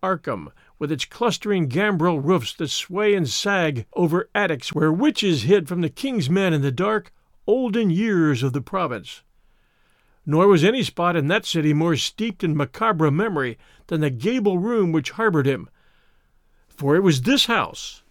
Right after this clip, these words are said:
and this room, which had likewise harbored old Keziah Mason, whose flight from Salem jail had, at the last, no one was ever able to explain. That was in sixteen ninety-two. The jailer had gone mad and babbled of a small,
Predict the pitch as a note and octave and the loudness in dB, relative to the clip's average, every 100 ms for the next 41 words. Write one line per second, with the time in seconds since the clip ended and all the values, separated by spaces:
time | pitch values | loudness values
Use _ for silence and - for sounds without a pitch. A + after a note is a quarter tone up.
0 | - C#3+ C3 E3 C#4 - G3+ B3 C#3 A2 | -6 -2 0 0 0 0 0 0 -2 -6
1 | - _ _ D#3 E3 C3+ D#3 G#3+ F3 F3+ | -18 _ _ -6 -4 -4 -2 -4 -2 0
2 | F3 A#2 F3+ F3+ E3+ - - G3 A#3 F3 | 0 2 0 2 0 -2 -2 0 0 -4
3 | G3 D3+ G#3+ G3+ E3+ G3+ - G2+ D2+ _ | -2 0 0 2 2 0 -2 -8 -14 _
4 | E3 C3+ - D#3+ F#3 F#3 F#3+ D#3+ - - | 0 0 -4 -2 -2 -2 -2 -2 -2 0
5 | A3+ G3+ E3 C3 D#3 G#3+ F3+ D3+ C#3+ D3 | 0 2 0 2 4 4 4 0 -2 -6
6 | - - C#3 C3 F#3+ G#3 B2 D3+ F3+ F#3 | -8 -6 -6 -4 0 0 0 0 0 2
7 | D#3+ C#3 - G#3 A3 G3+ F3+ D3+ C#3+ G2+ | 0 0 -2 0 0 0 0 2 0 -2
8 | - G3 D#3+ E2+ G2 - - - _ _ | -6 -4 -4 -8 -14 -20 -20 -20 _ _
9 | - - - _ _ - B2+ A3+ D3+ - | -20 -20 -20 _ _ -8 -2 0 0 -4
10 | - - - D3 C#3 C3+ - A3 - G#3 | -16 -20 -8 -4 -2 -2 -4 -6 -4 0
11 | F3 E3 D#3 C3+ C3 - A3+ A#2+ D#2 - | 2 4 2 0 -2 -6 -6 -6 -10 -20
12 | _ _ _ _ _ _ _ _ - C3+ | _ _ _ _ _ _ _ _ -6 -4
13 | A2 G#3 B3+ F3+ D3 C3 D#3 D#3 C#3 G3 | 2 2 4 4 4 2 0 2 0 0
14 | G#3 C#3+ C3 A#2 F3 F3 E3 D3 B2+ - | 0 -2 -4 -2 -2 0 0 0 -2 -4
15 | F#3+ A3+ G#3+ | -4 -2 -4